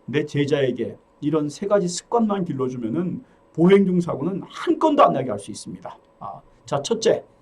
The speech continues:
아, 스탑입니다. 우선 멈추는 습관이죠.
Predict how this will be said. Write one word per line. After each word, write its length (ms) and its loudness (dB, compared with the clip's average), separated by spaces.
아, 340 -8
스탑입니다. 1000 -4
우선 360 0
멈추는 380 0
습관이죠. 680 -8